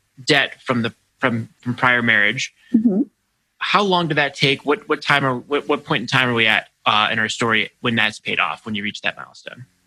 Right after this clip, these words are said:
Speaker 2: We actually finished all of that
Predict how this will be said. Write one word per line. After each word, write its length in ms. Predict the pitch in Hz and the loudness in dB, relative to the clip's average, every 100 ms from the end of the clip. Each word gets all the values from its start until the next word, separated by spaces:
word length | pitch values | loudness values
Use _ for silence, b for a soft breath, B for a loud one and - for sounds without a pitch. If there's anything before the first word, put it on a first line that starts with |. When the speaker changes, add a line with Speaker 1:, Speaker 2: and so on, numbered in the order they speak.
| _ - | _ -4
Speaker 2:
We 260 | 202 277 | -2 2
actually 1040 | - 226 - - 254 240 233 226 233 226 - - _ _ | 2 0 -2 -4 -2 0 0 0 0 0 -2 -10 _ _
finished 500 | 277 294 330 330 - - | 0 2 0 -2 -4 0
all 240 | 226 254 | 0 2
of 220 | 285 240 214 | 0 0 0
that 460 | 233 226 226 233 | 2 2 0 -2